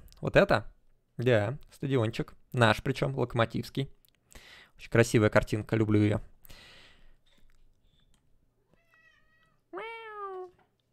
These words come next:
Что, приоткрытая дверь, которую ты не можешь открыть? Беда. А, думаю, точно можно сказать, что Плутник останется и Сёмина не будет.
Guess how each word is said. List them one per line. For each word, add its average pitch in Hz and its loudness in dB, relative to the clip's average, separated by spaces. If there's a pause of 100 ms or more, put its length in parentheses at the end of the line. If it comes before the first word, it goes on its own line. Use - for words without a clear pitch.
(1200)
Что, 110 -14 (100)
приоткрытая 135 -4
дверь, 131 -4
которую 127 -4
ты 135 -4
не 131 -4
можешь 127 -2
открыть? - -4 (200)
Беда. 107 -4 (1300)
А, 147 6
думаю, 233 4
точно 226 4
можно 175 6
сказать, 160 6
что - 0
Плутник 165 4
останется 202 4
и 131 2
Сёмина 160 4
не 143 0
будет. 107 0